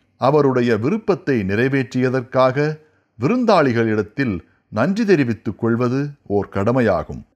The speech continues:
எனவே, போஜனம் முடிந்தவுடன் விருந்தாளிகள் அனைவரும் அமர, மகான் ஒவ்வொருவருக்கும் தனித்தனியாக நன்றி செலுத்திவிட்டு,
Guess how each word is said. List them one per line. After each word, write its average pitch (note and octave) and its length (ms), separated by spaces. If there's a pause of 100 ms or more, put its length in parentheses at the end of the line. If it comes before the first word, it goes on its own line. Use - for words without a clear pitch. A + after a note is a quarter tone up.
(300)
எனவே, A#2+ 500 (360)
போஜனம் E3+ 520
முடிந்தவுடன் B2 760 (360)
விருந்தாளிகள் E3 680
அனைவரும் C3+ 680
அமர, A#2 460 (540)
மகான் C3 420 (340)
ஒவ்வொருவருக்கும் C#3 960 (280)
தனித்தனியாக D#3+ 880
நன்றி D#3 340
செலுத்திவிட்டு, G#2+ 840